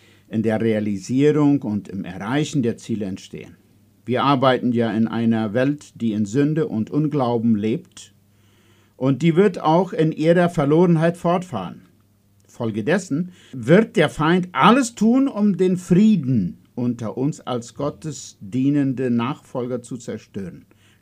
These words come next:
Geistlichen Fortschritt wird er verhindern wollen, so gut er eben kann. Und die Freude unter den Kindern Gottes wird er so sehr begrenzen, wie es eben nur geht.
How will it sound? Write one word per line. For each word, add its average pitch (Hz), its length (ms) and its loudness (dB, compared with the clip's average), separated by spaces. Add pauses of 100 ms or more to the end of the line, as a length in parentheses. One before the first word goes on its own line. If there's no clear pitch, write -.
Geistlichen 147 580 0
Fortschritt 160 500 -2
wird 117 180 -4
er 95 100 -10
verhindern 165 500 4
wollen, 151 300 2
so 113 140 -4
gut 135 240 0
er 131 140 2
eben 143 240 2
kann. 135 320 0 (320)
Und 117 240 -4
die 110 100 -2
Freude 170 680 2 (440)
unter 240 400 6
den 185 280 2
Kindern 190 400 0
Gottes 131 520 -4 (460)
wird 135 280 -4
er 120 240 -6
so 113 200 -8
sehr 160 580 0
begrenzen, 147 800 0
wie 131 120 2
es 123 220 -6
eben 131 260 0
nur 120 180 0
geht. 92 380 -10